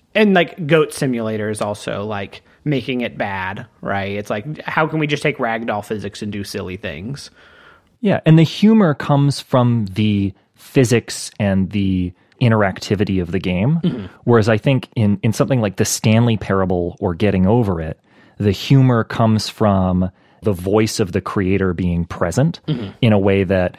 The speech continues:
Speaker 2: Surgery Simulator, I Am Bread, Goat Simulator, the voice of the creator is not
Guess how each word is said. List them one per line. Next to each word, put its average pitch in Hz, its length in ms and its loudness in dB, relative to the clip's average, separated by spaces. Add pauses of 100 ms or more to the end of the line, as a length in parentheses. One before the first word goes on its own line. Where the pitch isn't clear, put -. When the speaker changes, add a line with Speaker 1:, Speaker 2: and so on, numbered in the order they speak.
(120)
Speaker 2:
Surgery 110 380 2
Simulator, 95 600 0
I 92 120 2
Am 87 160 0
Bread, 87 580 -4 (440)
Goat 95 300 0
Simulator, 87 560 -2 (240)
the 101 220 0
voice 117 500 0
of 110 80 -4
the 113 80 -2
creator 104 400 0
is 87 140 -2
not 90 320 -2